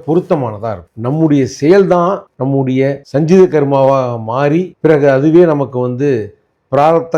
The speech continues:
கர்மாவா வெளிப்படுது. ஆனா அது எதிர்கொள்ளக்கூடிய நம்முடைய ஆகாமிய கர்மா தர்ம நியாயத்துக்கு உட்பட்ட நல்ல செயலாக அமையும் போது நம்முடைய வாழ்க்கையில் இருக்கக்கூடிய துன்பங்களை எல்லாம் விலகி நாம்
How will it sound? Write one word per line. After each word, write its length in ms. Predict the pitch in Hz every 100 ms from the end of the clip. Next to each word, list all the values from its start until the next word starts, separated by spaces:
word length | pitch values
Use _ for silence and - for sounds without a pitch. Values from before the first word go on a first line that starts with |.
| 127
கர்மாவா 360 | 131 131 135 147
வெளிப்படுது. 460 | 131 120 123 98 113 _ 110
ஆனா 120 | 123 117
அது 100 | 110 131
எதிர்கொள்ளக்கூடிய 680 | 170 220 233 220 147 190 185
நம்முடைய 240 | 160 147 120
ஆகாமிய 360 | 147 165 160 135
கர்மா 280 | 120 113 113 113 - - 107
தர்ம 280 | 143 196 196
நியாயத்துக்கு 440 | 185 175 143 - 143
உட்பட்ட 460 | 120 151 117 143 143 127
நல்ல 260 | 117 156 185 185
செயலாக 380 | 147 139 135 123
அமையும் 320 | 120 135 120
போது 300 | 101 95 98 131 139 - 120
நம்முடைய 280 | 123 123 113 117
வாழ்க்கையில் 500 | 139 156 156 156 147
இருக்கக்கூடிய 380 | 117 120 120 117 -
துன்பங்களை 400 | 165 170 156 139
எல்லாம் 260 | 127 135 127 110
விலகி 380 | 127 135 117 151 143 - 117
நாம் 180 | 127